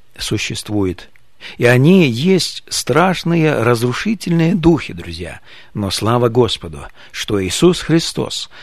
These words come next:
победил все это и дал человеку спасение. Дал человеку спасение. И сегодня вы можете приобрести именно это спасение верой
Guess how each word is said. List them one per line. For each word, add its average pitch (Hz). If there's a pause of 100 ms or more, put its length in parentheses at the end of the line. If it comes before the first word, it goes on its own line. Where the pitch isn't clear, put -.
(120)
победил 110 (540)
все 117
это - (240)
и 117
дал 120
человеку 104
спасение. 95 (180)
Дал 147
человеку 160
спасение. 104
И 85
сегодня 151 (300)
вы 117
можете 117
приобрести 98 (340)
именно 107 (300)
это 110
спасение 127 (340)
верой 139